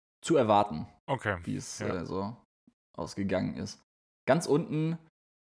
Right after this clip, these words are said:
Speaker 1: erstaunlicherweise, die A F D. Also,
Speaker 2: Das ist
Speaker 1: wirklich auf dem
Speaker 2: super erstaunlich.
Speaker 1: erstaunlich.
Speaker 2: Wer hätte
Speaker 1: Ja, aber ich denk mir dann, also, wieso nicht die N P D?
Speaker 2: Ja,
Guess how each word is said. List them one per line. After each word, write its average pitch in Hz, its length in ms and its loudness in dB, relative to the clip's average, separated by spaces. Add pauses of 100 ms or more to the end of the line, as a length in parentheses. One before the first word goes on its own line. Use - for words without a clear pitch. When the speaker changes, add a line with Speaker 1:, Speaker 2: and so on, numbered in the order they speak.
(880)
Speaker 1:
erstaunlicherweise, 127 720 0
die 113 160 0
A 107 140 6
F 151 160 0
D. 202 240 2 (360)
Also, 107 400 2 (880)
Speaker 2:
Das 120 220 2
ist 135 60 4
Speaker 1:
wirklich 156 180 6
auf 127 80 2
dem 127 120 6
Speaker 2:
super 117 80 10
erstaunlich. 113 280 2
Speaker 1:
erstaunlich. 107 400 2
Speaker 2:
Wer 117 200 2
hätte 131 240 -4
Speaker 1:
Ja, 139 160 10
aber 151 120 10
ich 127 80 6
denk 165 140 6
mir 202 60 8
dann, 147 200 6
also, 117 400 4
wieso 110 400 -2
nicht 165 220 -2
die 139 180 0
N 156 180 0
P 170 200 2
D? 101 360 0 (260)
Speaker 2:
Ja, 120 200 0